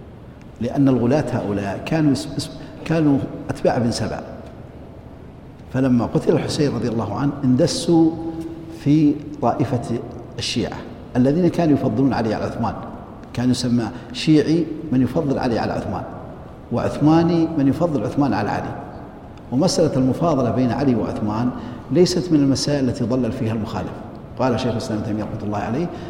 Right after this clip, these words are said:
"إن مسألة المفاضلة بين علي وعثمان ليست من المسائل التي يضلل فيها المخالف، إنما الذي ضل فيه المخالف مسألة الخلافة.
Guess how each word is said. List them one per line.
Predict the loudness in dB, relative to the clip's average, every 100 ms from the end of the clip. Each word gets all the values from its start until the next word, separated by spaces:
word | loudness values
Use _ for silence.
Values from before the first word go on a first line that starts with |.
| 0
"إن | 2 4
مسألة | 2 0 0
المفاضلة | -2 -2 -2 -2 -2
بين | -2 -2
علي | -2 -2 -2
وعثمان | -2 -4 -2 0
ليست | 0 -2 -2
من | -2
المسائل | -2 -2 -4 -4 -4 -6 -10 -4
التي | -2 0 -2
يضلل | -2 0 0 -2
فيها | 0 0
المخالف، | -2 -4 -6 -4 0
إنما | 2 2
الذي | 0 0 -2
ضل | 0 0
فيه | 0
المخالف | -2 -2 -4
مسألة | -4 -4 -4
الخلافة. | -2 -2 -2 -6